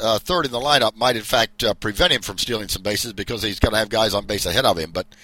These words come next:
Starlin Castro certainly looks like someone to keep your eye on this season.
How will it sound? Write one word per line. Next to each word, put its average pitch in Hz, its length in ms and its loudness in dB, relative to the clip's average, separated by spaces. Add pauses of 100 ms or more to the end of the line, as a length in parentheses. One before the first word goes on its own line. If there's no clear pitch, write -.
(380)
Starlin 170 300 2
Castro 160 340 4
certainly 143 320 -2
looks 143 160 -4
like 135 140 0
someone 123 240 0
to 107 40 -4
keep - 200 -8
your 117 120 2
eye 131 140 8
on 101 180 4
this 95 140 -4
season. 98 380 -2